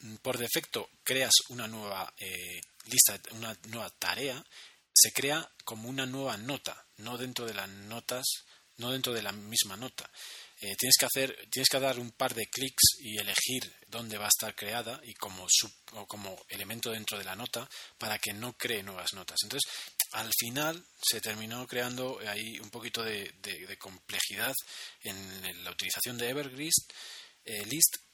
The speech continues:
pero, eh, realmente, eh, quien quiera utilizar, eh, esa integración de Evernote con lista de notas, eh, es una aplicación muy bonita, de interfaz muy interesante y que amplía, eh, por un lado amplía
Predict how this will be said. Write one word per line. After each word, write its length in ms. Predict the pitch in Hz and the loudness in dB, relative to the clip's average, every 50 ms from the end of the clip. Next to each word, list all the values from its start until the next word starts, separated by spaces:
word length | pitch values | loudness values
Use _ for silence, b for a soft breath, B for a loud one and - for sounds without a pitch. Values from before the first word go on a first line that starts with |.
| _ | _
pero, 340 | - 147 143 156 170 180 - | 2 4 4 4 4 0 -2
eh, 280 | 131 120 120 113 110 110 | -2 -2 -2 -2 -2 -2
realmente, 500 | 117 127 139 143 139 156 165 165 - - - | -2 -2 -2 -2 0 0 -2 -2 -4 -8 -10
eh, 240 | 120 113 107 98 - - | -8 -8 -8 -10 -6 -4
quien 260 | - 120 110 113 107 | -4 -4 -4 -6 -2
quiera 340 | - - 147 147 160 165 160 | 0 2 4 4 4 2 0
utilizar, 600 | 151 139 147 127 123 - - 139 131 - - - - | 0 -2 -4 -2 0 0 2 2 0 -2 -4 -8 -10
eh, 240 | 107 104 98 98 - | -10 -8 -8 -8 0
esa 180 | - - - 139 | 4 4 4 4
integración 520 | 135 123 120 117 113 107 - 123 123 120 | 4 0 -2 -2 -4 -4 -4 -4 -4 -4
de 200 | 113 104 98 101 - - | -4 -4 -4 -4 -4 -4
Evernote 500 | - 127 123 120 113 113 104 98 - - - | -4 -4 -2 -4 -6 -6 -8 -8 -8 -8 -10
con 260 | - - 104 101 101 95 95 | -10 -12 -12 -12 -12 -12 -10
lista 300 | 104 113 127 - - 120 | 2 6 8 8 8 8
de 80 | 107 107 | 4 -4
notas, 320 | 131 139 - 175 180 - - B B B B B B B B B - | -6 -4 -4 -2 2 2 2 B B B B B B B B B -8
eh, 260 | 113 101 101 - - - - | -4 -4 -4 -4 -6 -6 2
es 180 | 131 127 - 127 | 4 6 6 6
una 120 | 127 120 | 4 0
aplicación 440 | 104 104 113 110 107 - 131 131 127 104 120 117 127 | -6 -6 -4 -2 0 0 0 -2 -2 -6 -8 -6 -4
muy 180 | 139 147 147 | 0 0 0
bonita, 500 | 143 123 117 110 127 131 - 151 156 185 - - | 2 0 0 -2 -4 -2 -2 -2 -4 -4 -8 -10
de 100 | - 104 | -10 -6
interfaz 480 | 101 98 - 98 - - 127 123 - - - - | -4 -4 -4 -2 -2 -2 -2 -4 -6 -10 -14 -12
muy 240 | 107 113 127 131 | -8 -6 -6 -6
interesante 640 | 123 110 101 101 98 107 - - 127 131 127 151 170 180 B B B B B B B B B B B B B B B B B _ | -4 -4 -4 -4 -2 0 0 -2 0 -2 -4 -4 -4 -6 B B B B B B B B B B B B B B B B B _
y 160 | - 135 127 123 | -6 -6 -4 0
que 580 | - 131 120 117 113 110 104 98 101 101 98 - | 0 2 2 2 2 0 0 -2 -4 -6 -6 -6
amplía, 640 | 113 117 117 - - 135 147 156 165 165 170 190 214 123 | -6 -6 -6 -4 0 2 2 4 4 2 0 -2 -4 -8
eh, 400 | 131 120 113 107 107 104 95 - - | -8 -6 -4 -4 -4 -4 -6 -6 -8
por 140 | - 127 135 | -6 -4 -2
un 120 | 143 151 | 2 6
lado 220 | 160 165 156 151 | 6 6 6 4
amplía 440 | 143 135 - 151 156 151 139 104 92 | 2 -2 -2 0 2 2 2 0 -2